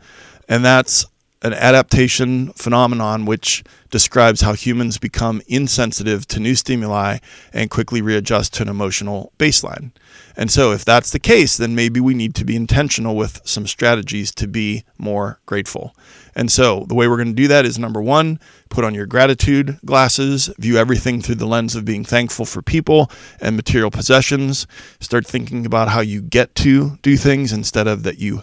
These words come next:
have to do things. Number two, start a weekly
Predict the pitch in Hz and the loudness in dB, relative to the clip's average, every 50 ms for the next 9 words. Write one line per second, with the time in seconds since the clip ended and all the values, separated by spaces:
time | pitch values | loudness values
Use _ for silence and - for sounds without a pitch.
0 | _ - - - 123 123 - - - - 98 85 - 123 - - - - 92 87 | _ -4 2 4 4 4 2 0 -4 -2 -2 -2 -2 -6 -10 -12 -6 -4 -4 -4
1 | 87 - - - - - - - - _ - - - - - - _ - - 123 | -4 -4 -8 -10 -10 -14 -14 -14 -16 _ -20 -20 -20 -20 -20 -20 _ -6 -4 -2
2 | 120 113 113 - - - 135 135 143 151 156 151 165 151 - - 120 113 113 110 | 0 -2 -2 -2 2 4 6 6 6 6 4 0 -6 -6 0 2 2 4 2 2
3 | 101 107 120 117 - - 127 123 123 127 135 | 0 0 -2 -2 0 2 2 4 4 2 0